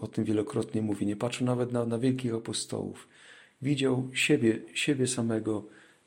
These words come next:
e, porwany przez Chrystusa i poszedł za Nim do końca. I to był ten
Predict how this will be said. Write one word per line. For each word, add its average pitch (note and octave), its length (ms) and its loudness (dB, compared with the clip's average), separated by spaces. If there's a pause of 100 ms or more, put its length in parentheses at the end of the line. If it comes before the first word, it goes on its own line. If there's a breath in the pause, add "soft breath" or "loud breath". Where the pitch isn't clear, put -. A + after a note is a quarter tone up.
e, G2 260 -6
porwany A#2 580 0
przez - 240 -6
Chrystusa - 600 -6
i A2+ 60 -4
poszedł A2+ 360 -8
za A2 160 -4
Nim A2 220 -8 (360 loud breath)
do G#2 80 -8
końca. G2 380 -2
I - 120 -12
to - 240 -4
był A#2+ 160 0
ten A2 180 -4